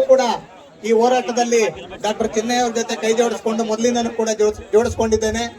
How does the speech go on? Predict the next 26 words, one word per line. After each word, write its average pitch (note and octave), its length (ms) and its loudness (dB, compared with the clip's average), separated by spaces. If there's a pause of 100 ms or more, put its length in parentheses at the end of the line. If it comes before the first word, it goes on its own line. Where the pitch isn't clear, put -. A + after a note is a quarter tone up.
(460)
ಈಗ A3+ 100 0 (180)
ಈ - 20 -6 (160)
ಕಾರ್ಯಕ್ರಮದ A#3+ 600 -2
ಮುಖೇನ B3 320 2 (720)
ಇಲ್ಲಿ A#3 200 6 (500)
ಈ G#3+ 60 4 (100)
ರಕ್ಷಣೆ C4+ 400 -4
ಮಾಡೋ A#3+ 260 0
ದೃಷ್ಟಿಯಿಂದ A3+ 440 0 (600)
ನೀವೇನು B3 340 0 (120)
ಈ - 20 -6 (100)
ತಂತಿ A#3 320 -4
ಬೇಲಿನೋ A3+ 360 -2
ಅಥವಾ G#3 200 -4
ಇನ್ನೇನ್ B3 340 -4
ಮಾಡ್ತಿರೋ A3+ 360 -2 (460)
ಅಥವಾ A3 240 0 (160)
ಇಟ್ಟಿಗೆಯಲ್ಲಿ B3 400 -2
ಮಾಡ್ತಿರೋ A3+ 340 -4
ಗೊತ್ತಿಲ್ಲ, A3 300 -2 (460)
ನಾನು B3 180 0 (160)
ಕೂಡ A#3+ 120 2 (180)
ಈ - 20 0 (140)
ಸಂರಕ್ಷಣೆ B3 440 0 (100)
ದೃಷ್ಟಿಯಿಂದ A3+ 400 -2 (500)
ಒಂದು B3 120 0